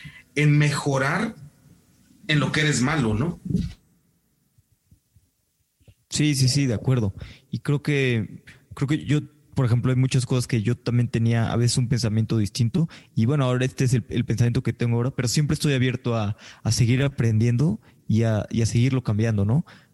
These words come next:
Speaker 2: Creo que eso es algo importante del ser humano, eh, aprender a, a cambiar nuestra opinión y estar abierto a otras cosas. Y justo por estas cosas que yo, yo no sabía del emprendimiento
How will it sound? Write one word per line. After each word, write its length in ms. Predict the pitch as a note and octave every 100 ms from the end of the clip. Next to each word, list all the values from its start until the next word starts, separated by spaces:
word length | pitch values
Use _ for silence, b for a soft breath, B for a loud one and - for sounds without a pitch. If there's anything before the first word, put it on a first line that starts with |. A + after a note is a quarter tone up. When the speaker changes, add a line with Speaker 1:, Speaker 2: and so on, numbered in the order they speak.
| -
Speaker 2:
Creo 200 | C3 -
que 520 | C#3+ C3+ A#2+ E2+ - _ _ _ _ _ _ _
eso 200 | B2 C3+
es 240 | A#2 E2+
algo 180 | A#2+ C3
importante 480 | B2 A2+ A#2 A#2 A#2
del 120 | A2
ser 140 | -
humano, 400 | A2+ A2 G#2+ G2+ - b b b - _ _ _ - -
eh, 140 | B2 B2
aprender 540 | A2+ A#2+ A#2 C3 C3 B2+ - -
a, 280 | A2+ A2 -
a 80 | A#2+
cambiar 380 | B2 A2+ B2+
nuestra 240 | B2+ B2+ A#2
opinión 400 | - G#2 B2 D#3+ B B -
y 60 | A2+
estar 200 | - C3
abierto 360 | A#2+ B2 A#2
a 20 |
otras 240 | B2+ G#2+ G2+
cosas. 440 | A#2 - - - B B B -
Y 40 |
justo 720 | B2+ E3+ - F3 D#3+ - - - _
por 140 | C#3+
estas 200 | B2+ D3+
cosas 240 | - C3+ C3+
que 140 | B2+
yo, 160 | A#2 -
yo 160 | A#2+
no 100 | B2+
sabía 340 | C3+ A2 A2 B2+
del 160 | A2
emprendimiento 720 | G#2 G2 G#2 G#2+ A#2 A2 D3